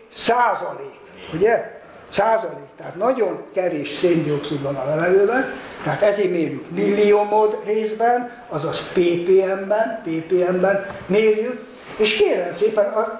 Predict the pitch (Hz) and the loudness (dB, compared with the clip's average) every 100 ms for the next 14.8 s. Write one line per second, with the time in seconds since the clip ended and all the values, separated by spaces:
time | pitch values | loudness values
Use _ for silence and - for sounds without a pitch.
0 | - 277 277 190 156 180 190 - - - | -2 2 2 0 -2 0 0 -2 -10 -2
1 | 208 220 196 175 156 156 170 143 - - | 2 4 2 0 -4 -6 -10 -12 -14 -8
2 | - 226 247 165 143 143 - 156 165 185 | 2 2 2 -2 -6 -6 -2 2 4 4
3 | 190 208 214 214 233 226 - - - - | 4 4 4 4 0 -2 -12 -16 -18 0
4 | 381 277 165 170 190 214 - 165 147 143 | 2 4 2 0 0 0 0 -4 -12 -12
5 | 220 190 170 214 220 196 147 139 202 170 | -10 -6 -2 2 0 0 -4 0 2 2
6 | 139 120 151 131 - 180 - 147 131 165 | 0 -4 -6 -2 2 2 2 -4 -6 0
7 | 220 247 - - - - 240 277 208 208 | 4 4 2 -6 -16 -6 0 2 2 2
8 | 208 - - - - - - - 320 320 | 2 0 -6 -16 -20 -20 -20 0 2 4
9 | 180 147 - 233 202 196 180 185 170 214 | 0 -4 -8 -2 0 0 0 -2 0 2
10 | 196 151 143 170 202 - 165 - 165 165 | 2 0 -2 0 0 -4 -6 -2 0 2
11 | 151 - 175 185 - - - 160 214 208 | 0 2 2 2 -4 -14 -4 -2 0 0
12 | 139 135 139 170 170 139 147 - 165 - | 0 -4 -2 -2 0 0 0 0 -2 0
13 | - 170 143 156 147 156 147 139 139 - | 2 2 0 -6 -6 -2 -2 -2 -6 -6
14 | 156 135 151 214 220 240 240 | -6 -2 0 0 2 0 -2